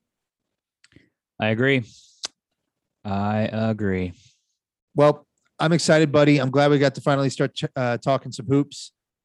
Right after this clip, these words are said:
Speaker 2: I didn't wanna be overbearing with the basketball talk the week of the Notre Dame, Notre Dame game, but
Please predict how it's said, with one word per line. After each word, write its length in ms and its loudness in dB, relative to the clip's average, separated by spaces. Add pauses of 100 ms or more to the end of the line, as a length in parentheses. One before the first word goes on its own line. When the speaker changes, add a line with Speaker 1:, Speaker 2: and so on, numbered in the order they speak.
Speaker 2:
I 100 -12
didn't 320 -4
wanna 180 -2
be 260 -8
overbearing 680 -2
with 100 -8
the 60 -16
basketball 480 -6
talk 280 -6
the 80 -10
week 220 -10
of 80 -4
the 60 -8
Notre 200 -6
Dame, 320 -6
Notre 220 -6
Dame 240 -6
game, 360 -6
but 260 -4